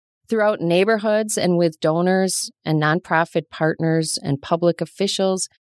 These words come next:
we do have opportunity, and some momentum is indicating that transformational racial equity and inclusion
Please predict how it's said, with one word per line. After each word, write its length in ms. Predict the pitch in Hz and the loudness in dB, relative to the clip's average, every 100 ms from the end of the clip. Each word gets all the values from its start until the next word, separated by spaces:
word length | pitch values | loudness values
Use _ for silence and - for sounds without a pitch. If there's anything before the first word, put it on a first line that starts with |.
| _ - | _ -2
we 120 | 214 | 0
do 200 | 208 285 | 2 2
have 240 | 277 185 | 2 2
opportunity, 920 | 170 165 165 156 175 165 156 156 160 175 | 2 0 0 -2 0 2 2 0 -2 -2
and 200 | 170 175 | 0 0
some 220 | - 190 196 | 2 0 2
momentum 760 | 180 175 165 170 170 156 156 156 _ _ - | 2 2 2 0 0 0 -2 -6 _ _ -4
is 240 | 180 175 - | 0 0 2
indicating 680 | 233 240 240 160 156 156 156 | 2 2 2 0 2 0 2
that 160 | 170 - | 0 0
transformational 960 | 208 185 190 190 170 160 - 170 160 | 0 0 0 0 2 2 0 0 0
racial 440 | 156 151 - 165 - | 0 0 0 -2 0
equity 400 | 151 - 156 156 | -2 0 0 2
and 60 | 151 | 0
inclusion 760 | 151 - 156 151 156 147 151 | -2 -2 -2 0 0 0 0